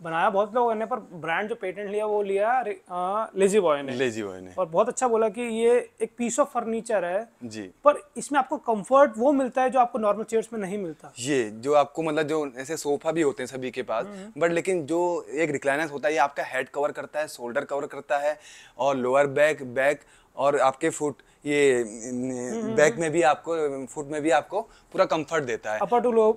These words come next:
Speaker 1: lower body आप कह रहे
Speaker 2: हाँ,
Speaker 1: हैं।
Speaker 2: पूरे बॉडी कवर करता है।
Speaker 1: हाँ, क्योंकि ये हम ऑफिस से थके आ रहे आते तो
Speaker 2: जी।
Speaker 1: एक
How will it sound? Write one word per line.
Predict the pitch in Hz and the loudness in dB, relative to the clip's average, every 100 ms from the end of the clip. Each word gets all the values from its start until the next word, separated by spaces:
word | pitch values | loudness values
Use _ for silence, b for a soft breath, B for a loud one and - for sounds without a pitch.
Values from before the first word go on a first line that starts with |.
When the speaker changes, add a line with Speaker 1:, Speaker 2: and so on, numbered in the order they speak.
| - | 2
Speaker 1:
lower | 214 214 | 2 4
body | 208 180 | 2 0
आप | 160 | -4
कह | - | -4
रहे | 151 | -2
Speaker 2:
हाँ, | 147 | -2
Speaker 1:
हैं। | - | 2
Speaker 2:
पूरे | 175 190 | 8 8
बॉडी | 170 170 | 10 8
कवर | 156 147 143 | 6 2 0
करता | 117 - 104 | -4 -6 -6
है। | |
Speaker 1:
हाँ, | 107 - | -6 -10
क्योंकि | - 208 - - _ _ _ 214 | -12 -10 -12 -14 _ _ _ 0
ये | 196 196 190 185 | 2 4 4 0
हम | 165 208 233 226 226 | -4 -4 -4 -6 0
ऑफिस | 190 - 220 | 0 0 -4
से | 233 | -6
थके | 180 170 | -6 2
आ | 214 | 4
रहे | 202 202 | 4 4
आते | 190 214 | 2 -2
तो | 196 233 | -6 -4
Speaker 2:
जी। | - 127 | -2 0
Speaker 1:
एक | 226 240 | 0 -2